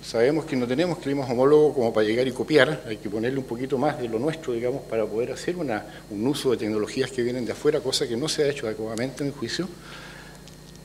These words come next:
Y todos los estudios que se han realizado acá, yo estoy ya cuarenta años o más escuchando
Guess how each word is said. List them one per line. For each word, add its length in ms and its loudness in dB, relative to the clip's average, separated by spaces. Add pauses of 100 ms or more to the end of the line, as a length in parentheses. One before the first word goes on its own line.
Y 120 4
todos 280 12
los 140 8
estudios 420 2
que 60 -6
se 140 0
han 80 2
realizado 420 -2
acá, 220 4
yo 100 0
estoy 300 -4
ya 100 2
cuarenta 480 2
años 240 -2
o 60 -4
más 220 4
escuchando 680 -2